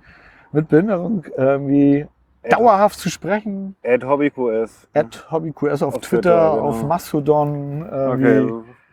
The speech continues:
Speaker 1: wie w w w hobbyquerschnitt punkt d e, da gibt's eine, im Impressum eine E-Mail-Adresse irgendwie.
Speaker 2: Ja, dann sei der Aufruf hiermit gestartet.
Speaker 1: Ja,
Speaker 2: Also,
Speaker 1: gerne,
Speaker 2: äh,
Speaker 1: unbedingt. Also,
Speaker 2: welche Kriterien?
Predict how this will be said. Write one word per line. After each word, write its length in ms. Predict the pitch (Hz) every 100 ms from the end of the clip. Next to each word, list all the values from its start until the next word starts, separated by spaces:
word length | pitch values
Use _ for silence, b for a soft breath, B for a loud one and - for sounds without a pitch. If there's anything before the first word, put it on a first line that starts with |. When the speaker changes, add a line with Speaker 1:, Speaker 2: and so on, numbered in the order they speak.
| b b
Speaker 1:
wie 180 | 143 165
w 160 | 160 143
w 140 | 165
w 40 |
hobbyquerschnitt 760 | 151 180 170 - 185 170 165 151
punkt 40 |
d 340 | 170 160 190 208
e, 40 |
da 100 | 170
gibt's 260 | 156 - 160
eine, 320 | 156 156 160
im 120 | 156
Impressum 600 | 175 156 - 190 - 170
eine 140 | 156 160
E-Mail-Adresse 920 | 202 220 175 160 160 160 - 160 156
irgendwie. 560 | 175 156 160 151 151 - b b b b b b b _ _
Speaker 2:
Ja, 120 | 120
dann 100 | 135
sei 140 | 143 165
der 160 | 170 160
Aufruf 300 | 180 190 -
hiermit 260 | 180 175
gestartet. 560 | 170 - 165 156 107 98
Speaker 1:
Ja, 60 | 143
Speaker 2:
Also, 100 | 127
Speaker 1:
gerne, 240 | 156 131
Speaker 2:
äh, 220 | 131 131
Speaker 1:
unbedingt. 640 | 156 190 139 143 147 - -
Also, 500 | - 123 131 123 123 120
Speaker 2:
welche 280 | 120 147 165
Kriterien? 640 | 151 160 175 185 196 208